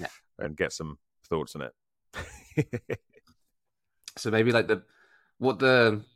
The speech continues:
Speaker 1: the vibe of it for this one was all around the topic of advice, because that obviously helps with what we're doing with Label Sessions. But maybe a, a good place to start is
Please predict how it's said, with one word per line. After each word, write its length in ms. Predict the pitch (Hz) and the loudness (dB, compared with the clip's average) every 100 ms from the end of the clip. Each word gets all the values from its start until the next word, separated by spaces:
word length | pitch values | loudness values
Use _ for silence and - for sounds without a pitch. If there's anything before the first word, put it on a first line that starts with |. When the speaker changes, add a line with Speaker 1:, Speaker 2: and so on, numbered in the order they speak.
| _ _ 110 107 - | _ _ -18 -16 -6
Speaker 1:
the 140 | 113 | -4
vibe 420 | 101 120 127 123 | 2 4 4 2
of 160 | 110 104 | -2 0
it 320 | 104 - - | 0 0 -6
for 100 | - | -6
this 240 | 101 98 - | -2 -2 0
one 220 | 98 92 | 0 2
was 420 | 95 90 87 - | 2 2 0 -6
all 180 | - 98 | -2 0
around 220 | 95 92 | 2 0
the 60 | 87 | -2
topic 260 | 98 107 | -4 -6
of 60 | 85 | -10
advice, 640 | 82 87 78 98 - - - _ | -6 -4 -4 -6 -14 -20 -20 _
because 240 | - 95 | -12 -8
that 120 | 87 - | -6 -6
obviously 340 | 82 82 82 | -8 -10 -12
helps 560 | - 82 - - - - _ | -8 -10 -10 -14 -16 -18 _
with 100 | 80 | -18
what 140 | 82 78 | -14 -12
we're 80 | 80 | -8
doing 240 | 87 82 | -8 -6
with 120 | 82 | -8
Label 180 | 85 85 | -8 -8
Sessions. 640 | - 90 - 73 117 - _ _ _ _ _ _ _ _ _ | -6 -8 -8 -16 -16 -18 _ _ _ _ _ _ _ _ _
But 120 | 101 | -6
maybe 300 | 98 110 107 | -2 0 2
a, 80 | 101 104 | 2 2
a 100 | 98 | 0
good 200 | 110 - | -2 0
place 220 | 101 98 | -2 -2
to 80 | 101 | -6
start 380 | - 95 85 | 0 0 2
is 420 | 90 90 87 - | 0 -4 -6 -12